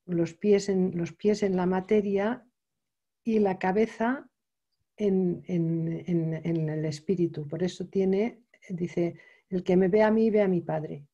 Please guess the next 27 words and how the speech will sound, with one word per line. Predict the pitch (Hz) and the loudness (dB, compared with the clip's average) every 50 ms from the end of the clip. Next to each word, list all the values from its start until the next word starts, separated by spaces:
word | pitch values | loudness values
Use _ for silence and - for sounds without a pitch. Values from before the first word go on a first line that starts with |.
| _ _ _ | _ _ _
Dice, | - - 170 | -12 -10 -10
"El | 165 | -8
que | - 165 | -6 -4
me | 170 170 | -4 -4
está | 170 - - 220 | -4 -2 -2 -2
viendo | 220 226 220 214 208 202 | 0 2 0 2 0 0
a | 208 | 2
mí, | 214 233 254 254 | 2 4 4 2
está | 247 247 - 185 | 2 0 -4 -4
viendo | 175 175 175 175 170 160 | -2 -2 -2 -2 -2 -2
a | |
mi | 156 151 143 | -4 -6 -6
Padre | 143 - 156 160 151 - - 147 143 _ _ _ _ _ _ _ _ _ _ _ _ _ _ _ _ | -6 -6 -8 -10 -10 -12 -16 -20 -20 _ _ _ _ _ _ _ _ _ _ _ _ _ _ _ _
y | 190 175 | -2 -2
a | 156 156 | -2 0
mi | 151 143 | 0 0
Madre". | 143 147 147 143 139 139 - _ _ _ _ _ _ _ _ _ _ _ _ _ _ _ _ _ _ _ _ _ _ _ _ _ _ _ _ _ _ _ _ _ _ _ _ _ _ _ _ _ _ _ _ _ _ _ _ _ | 0 0 0 -2 -6 -8 -12 _ _ _ _ _ _ _ _ _ _ _ _ _ _ _ _ _ _ _ _ _ _ _ _ _ _ _ _ _ _ _ _ _ _ _ _ _ _ _ _ _ _ _ _ _ _ _ _ _
Esos | - 180 180 196 185 | -6 -4 -2 -2 -2
son | - 202 196 190 | 0 0 0 0
los | 180 170 - | 0 -2 -2
cuatro | - 196 190 185 185 190 | -2 -4 -4 -2 -2 -2
evangelistas, | 185 185 185 185 - - 202 208 233 240 233 - - 208 208 208 | 0 -2 -2 -4 -4 -6 -4 -2 -2 -2 -2 -2 -2 -2 0 0
las | 185 175 - | -2 -6 -6
cuatro | - 196 185 185 180 185 | -6 -8 -6 -4 -4 -2
esquinas | 180 175 175 - - 196 185 185 175 170 170 | -2 -4 -4 -4 -4 -2 0 0 0 -2 -2
del | 175 165 170 | -2 -2 -2
universo. | 170 170 170 170 185 214 214 214 - - - 190 190 190 190 | -2 -2 0 0 2 0 0 0 -4 -8 -8 -6 -6 -6 -8